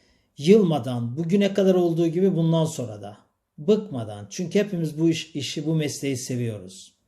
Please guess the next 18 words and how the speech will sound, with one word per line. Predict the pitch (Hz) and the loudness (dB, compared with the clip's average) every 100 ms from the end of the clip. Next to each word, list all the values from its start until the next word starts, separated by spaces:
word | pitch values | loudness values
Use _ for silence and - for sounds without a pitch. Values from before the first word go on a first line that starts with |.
| _ _ _ _ _ _ _ _ _ 147 | _ _ _ _ _ _ _ _ _ -2
Bizim | 160 185 226 180 | 2 4 4 6
bir | 202 196 - _ _ _ 208 | 2 2 -8 _ _ _ -2
alkış | 208 214 - | -2 -2 2
beklentimiz | 196 190 196 190 190 170 | 2 2 0 2 2 4
yok | 190 190 | 2 2
ama | 165 165 185 - - | 0 -2 -4 -10 -4
o | 240 226 | 0 2
da | - | 2
kulağa | 165 160 143 | 4 6 6
hoş | 147 - - | 2 0 -8
geliyor. | 107 98 95 95 _ _ _ _ _ 170 | -12 -12 -16 -18 _ _ _ _ _ -4
Bizi | 185 190 | 2 2
anlayacaklar, | 156 147 135 135 123 131 104 98 - | 2 -2 -2 -4 -6 -10 -14 -14 -10
anlarlar. | 131 151 151 147 139 120 98 - _ _ _ | -4 -2 2 2 0 -2 -8 -18 _ _ _
Anlayanlar | 180 185 185 170 160 143 | 0 2 4 4 2 0
anladı. | 135 131 120 110 107 _ _ _ _ _ _ _ _ _ - | -2 -4 -6 -10 -14 _ _ _ _ _ _ _ _ _ -6
Bizim | 160 214 160 | 2 4 6
başka, | 160 - 202 190 - | 4 4 2 2 -2